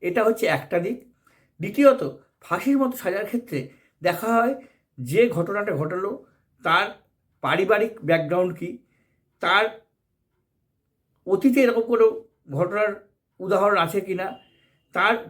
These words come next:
পরিবারে উপার্জনশীল একমাত্র তিনি কি না, এমন নানান দিক ঘট-, দেখা হয়। এই দ্বিতীয় দিকের ক্ষেত্রে কিন্তু এই পরি-, মৃতের পরিবার যে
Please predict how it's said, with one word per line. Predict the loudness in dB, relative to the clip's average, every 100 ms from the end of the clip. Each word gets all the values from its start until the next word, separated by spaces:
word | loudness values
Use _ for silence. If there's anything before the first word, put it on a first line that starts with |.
| -4
পরিবারে | -2 2 2 2 -4 -8
উপার্জনশীল | -10 0 0 4 2 2 -2 -4
একমাত্র | -8 -6 -4 -4 -2 -4 -6 -12
তিনি | -6 -6
কি | -2 0
না, | 0 -2 -14 _ _
এমন | -2 4 4 4
নানান | 0 0 0 0 -2
দিক | -4 -4 -2 -2
ঘট-, | -4 -4 -2
দেখা | -2 -2 -2
হয়। | -2 -2 -10 _ _ _ _
এই | -2 -2
দ্বিতীয় | -2 -2 2 4
দিকের | 4 2 0
ক্ষেত্রে | 0 -8 -2 -2
কিন্তু | -2 -4 -4 -6 -8 _ _ _
এই | -2 0
পরি-, | 0 0 -2 -4
মৃতের | 0 0 4 2
পরিবার | 2 -2 0 2 0
যে | 2 0 0